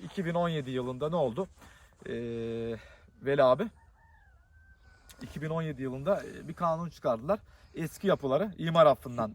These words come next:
e, dolayı, e, yararlandı. Herkes, e, imar affından yararlanaraktan elektriğini, suyunu, yolunu, izini aldı.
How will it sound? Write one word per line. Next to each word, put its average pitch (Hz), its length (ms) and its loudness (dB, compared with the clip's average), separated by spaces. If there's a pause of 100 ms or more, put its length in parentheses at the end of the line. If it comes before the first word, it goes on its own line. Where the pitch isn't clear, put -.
(140)
e, 113 180 -10
dolayı, 127 360 -2 (480)
e, - 160 -8
yararlandı. 156 580 6
Herkes, 190 520 0 (720)
e, 65 240 -8 (380)
imar 175 280 -2
affından 139 360 -4
yararlanaraktan 147 680 -4
elektriğini, 123 540 -8
suyunu, 131 300 -10
yolunu, 139 280 -6
izini 147 200 -4
aldı. 151 260 4